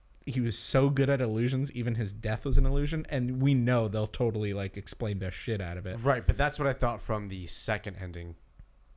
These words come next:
Speaker 1: What?
Speaker 2: of Spider-Man, like, the second
Speaker 1: The,
Speaker 2: post-credit.
Speaker 1: the, the, the first post-credit scene? The
Speaker 2: Oh, I'm sorry. Yeah, the first one. The
Speaker 1: Yeah.
Speaker 2: first one, yeah.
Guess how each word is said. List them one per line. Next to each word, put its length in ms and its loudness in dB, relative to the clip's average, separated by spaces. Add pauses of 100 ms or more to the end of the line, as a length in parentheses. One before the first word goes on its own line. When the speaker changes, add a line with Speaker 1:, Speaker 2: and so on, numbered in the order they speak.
(800)
Speaker 1:
What? 340 -2 (180)
Speaker 2:
of 120 -10
Spider-Man, 440 -6
like, 140 -12
the 60 -14
second 220 -4
Speaker 1:
The, 340 2
Speaker 2:
post-credit. 600 -4 (480)
Speaker 1:
the, 180 -10
the, 120 -10
the 80 -4
first 340 -4
post-credit 460 -2
scene? 300 -6
The 360 -2
Speaker 2:
Oh, 220 2
I'm 160 -6
sorry. 240 -4
Yeah, 100 -2
the 100 -10
first 340 -10
one. 140 -12
The 80 -4
Speaker 1:
Yeah. 160 2
Speaker 2:
first 140 -4
one, 120 -14
yeah. 200 -10